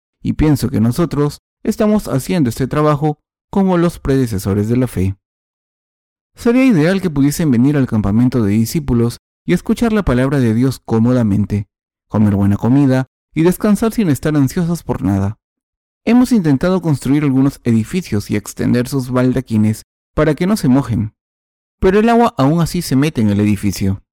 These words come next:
Ha entrado agua en la entrada de donde se alojan los hermanos, así que me pregunto cuántos más edificios tendremos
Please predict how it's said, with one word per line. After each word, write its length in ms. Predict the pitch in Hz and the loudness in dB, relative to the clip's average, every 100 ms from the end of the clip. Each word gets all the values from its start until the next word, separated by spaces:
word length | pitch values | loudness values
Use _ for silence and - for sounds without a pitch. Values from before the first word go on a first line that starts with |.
| _ _ _ _ _ | _ _ _ _ _
Ha 60 | 196 | 2
entrado 440 | 233 233 233 208 | 2 4 2 4
agua 240 | 196 214 131 | 4 4 2
en 100 | 110 | 2
la 60 | |
entrada 440 | 107 110 151 160 104 | 2 2 0 0 2
de 80 | 95 | 2
donde 240 | 101 104 | 0 -2
se 100 | - | 0
alojan 320 | 104 127 143 | 0 0 2
los 160 | 135 131 | 0 2
hermanos, 560 | 131 98 92 90 - _ _ _ - | 0 2 0 -2 -8 _ _ _ -8
así 260 | - 180 | -4 -4
que 80 | 156 | 0
me 120 | 156 | 0
pregunto 640 | 127 117 143 151 113 117 123 | 0 0 0 0 0 -2 -4
cuántos 420 | - 240 233 233 - | -2 0 2 0 -2
más 280 | 139 160 - | -2 -2 -4
edificios 600 | 160 147 - 196 120 117 | -2 -2 -4 -6 -4 -2
tendremos 600 | 131 123 170 160 170 | 0 2 2 2 0